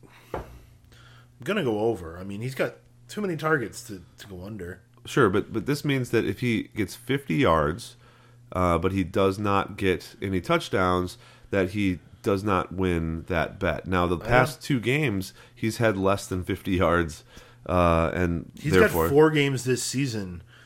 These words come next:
Speaker 1: with fifty-six or fewer yards. So I'm going over. I'm saying that, you know, I'd be willing to go over again even, probably.
Speaker 2: Okay, well, I'll go over then.
Speaker 1: <laughs>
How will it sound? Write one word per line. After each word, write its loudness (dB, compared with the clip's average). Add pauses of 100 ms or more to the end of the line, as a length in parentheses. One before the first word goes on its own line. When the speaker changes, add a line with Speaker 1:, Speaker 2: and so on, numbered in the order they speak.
(100)
Speaker 1:
with -8
fifty-six -4
or -2
fewer -2
yards. -6
So -8
I'm 0
going 4
over. 2 (360)
I'm -2
saying -2
that, -6 (140)
you -12
know, -12 (920)
I'd -6
be -10
willing -6
to -10
go -4
over -6
again -4
even, -12
probably. -12 (160)
Speaker 2:
Okay, 0
well, 4
I'll 6
go 4
over 0
then. -4 (260)
Speaker 1:
<laughs> -14